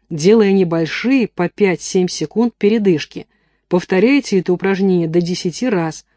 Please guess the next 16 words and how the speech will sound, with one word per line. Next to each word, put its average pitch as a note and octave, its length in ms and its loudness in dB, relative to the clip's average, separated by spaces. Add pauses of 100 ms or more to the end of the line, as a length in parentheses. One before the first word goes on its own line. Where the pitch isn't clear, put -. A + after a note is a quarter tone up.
(260)
можно G#3 360 2
несколько G#3+ 520 0
раз F#3 180 0
в G3+ 80 -2
день. D#3+ 320 -2 (420)
Очень G3 380 2
важно F#3+ 520 0 (300)
во F3+ 200 2
время G3 280 4
выполнения F#3 640 2
этого F3 280 -2
упражнения E3 800 -2 (320)
ощутить F3+ 680 -2
желание F#3 540 0
лучше F3+ 340 -2
слышать. E3 600 -2